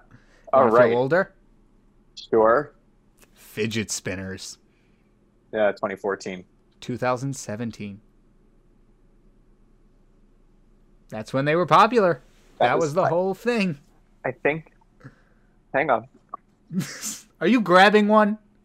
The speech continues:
Speaker 1: Yep.
Speaker 2: Dude, that's probably worth, like, a fortune now.
Speaker 1: This
Speaker 2: That's
Speaker 1: is
Speaker 2: an
Speaker 1: in
Speaker 2: antique item.
Speaker 1: This was in my drawer.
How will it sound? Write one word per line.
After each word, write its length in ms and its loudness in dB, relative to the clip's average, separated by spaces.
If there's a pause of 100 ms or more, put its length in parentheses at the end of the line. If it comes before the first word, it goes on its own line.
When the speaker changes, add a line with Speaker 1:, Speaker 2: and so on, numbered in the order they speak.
(500)
Speaker 1:
Yep. 320 4 (2250)
Speaker 2:
Dude, 420 8
that's 200 0
probably 280 2
worth, 320 2
like, 180 0
a 120 -2
fortune 600 2
now. 420 -4 (840)
Speaker 1:
This 80 -2
Speaker 2:
That's 200 0
Speaker 1:
is 60 6
Speaker 2:
an 300 2
Speaker 1:
in 40 -10
Speaker 2:
antique 520 2
item. 420 2 (520)
Speaker 1:
This 160 -6
was 140 -2
in 180 -4
my 180 2
drawer. 380 0